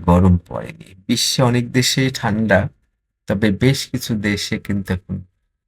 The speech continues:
গরমেরও প্রভাব আসছে। তো সেই তুলনায় হঠাৎ করে আমাদের এই বছরটায় আমরা একেবারেই গরম পাইনি। গত বছর আমার মনে আছে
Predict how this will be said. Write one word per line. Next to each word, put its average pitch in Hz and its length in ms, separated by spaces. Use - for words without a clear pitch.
গরমেরও 107 480
প্রভাব 76 420
আসছে। - 380
তো - 80
সেই 135 280
তুলনায় 143 580
হঠাৎ 143 380
করে 120 240
আমাদের 101 460
এই 117 120
বছরটায় 98 760
আমরা 95 200
একেবারেই 101 560
গরম 87 300
পাইনি। 85 440
গত 127 180
বছর 143 280
আমার 123 220
মনে 104 360
আছে 101 360